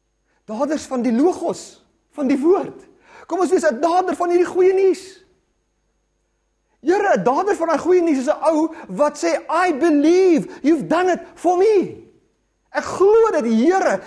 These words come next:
en vanuit Christus wat in my is, is die oorsprong van my lewe.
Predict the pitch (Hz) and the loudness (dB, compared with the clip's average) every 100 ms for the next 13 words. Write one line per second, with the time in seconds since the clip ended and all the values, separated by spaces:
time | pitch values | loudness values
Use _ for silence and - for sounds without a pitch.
0 | - 277 330 330 330 302 240 - - - | -6 -2 -2 0 0 0 -2 -6 -14 -4
1 | 381 370 370 339 247 247 311 359 320 262 | -2 -2 -2 -2 -2 -4 -2 0 2 2
2 | 311 233 196 196 269 - 226 226 226 220 | 0 -2 -10 -8 -8 -8 -8 -8 -8 -10
3 | 233 240 - | -10 -12 -16